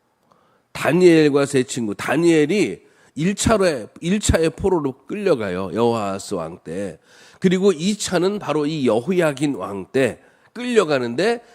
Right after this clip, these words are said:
이때 끌려간 사람이 누구냐면 바로 에스겔도 끌려갑니다. 그 나라는 아직 망하지 않았어요.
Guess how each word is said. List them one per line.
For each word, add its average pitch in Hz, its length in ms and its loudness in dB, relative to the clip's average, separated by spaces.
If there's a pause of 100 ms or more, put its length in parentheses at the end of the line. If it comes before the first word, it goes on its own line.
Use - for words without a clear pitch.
(120)
이때 180 400 -2
끌려간 208 640 -2
사람이 147 380 -2
누구냐면 117 720 -2 (180)
바로 123 320 -6
에스겔도 156 720 0
끌려갑니다. 98 800 -8 (520)
그 196 80 2
나라는 190 560 0
아직 165 240 -2
망하지 120 400 -4
않았어요. 98 640 -8